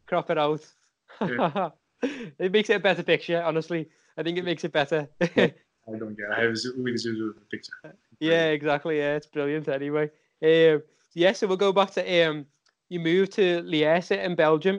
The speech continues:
Speaker 1: in the end. Um, how did that come about, and how, um, how did you get on there?
Speaker 2: Yeah, I was free agent. Uh,
Speaker 1: Yeah.
Speaker 2: I, I went back home, and after the, the bad season that I had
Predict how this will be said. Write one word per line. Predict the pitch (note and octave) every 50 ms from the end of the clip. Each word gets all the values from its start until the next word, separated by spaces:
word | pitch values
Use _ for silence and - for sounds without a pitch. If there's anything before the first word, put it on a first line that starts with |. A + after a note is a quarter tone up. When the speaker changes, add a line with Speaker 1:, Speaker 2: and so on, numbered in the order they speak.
| F#3+
Speaker 1:
in | F#3 F#3
the | G3 F#3+ F#3
end. | E3+ D#3+ D3+ D3 C#3 _ _ _ -
Um, | D#3+ D#3+ D3+ D3+ _
how | - G#3 G#3
did | G#3 G#3+
that | G#3 G3+
come | - G#3+
about, | G#3+ F3+ F3 D#3+ F3 G#3 G#3 - - -
and | F3 F3
how, | E3+ E3+ F3 -
um, | - F3 A3 F3 D#3+ D#3+
how | E3+ F3 E3
did | E3 E3 E3
you | F3+
get | F#3 F3
on | E3+ D#3+ D#3
there? | C#3+ C3+ D3 F3 G3 _ _ _ _ _ _ _ _ _ _ _ _ _ _ _ _ - - _ _ - _ _ _ -
Speaker 2:
Yeah, | A2+ G#2+ G#2
I | G2
was | G2+ G2+
free | - - A2+ G#2+
agent. | G2+ G#2+ A2+ A#2+ C#3+ D3 D3+ C#3+ _ _ _ _ _ _ _ _ G#2+
Uh, | -
Speaker 1:
Yeah. | D3+ D3+ - G2 G2+ G2 _ _ _ _
Speaker 2:
I, | - G2+ - A2
I |
went | G#2 G#2+ A#2 A2 G#2
back | G#2+ G#2+ _
home, | _ _ A2+ B2+ C#3+ D3 D3+ _ _ _ _ _ _ _ _ _ _ _
and | A2+ A2
after | A#2+ B2 B2 - A#2+ A#2
the, | A#2+ A#2 A2+ A2 G#2+ A2 G#2+ G#2+ G#2+ A2 A2 - _ _ _ _ _ _ _ _ _ _ _ _
the | - A2+
bad | G#2+ G#2+ B2 C3 C3 C3 -
season | - A2+ A2 A2+ A2+ A2+
that | A2+ G#2+ G2+
I | G2+ G#2
had | G#2+ G2+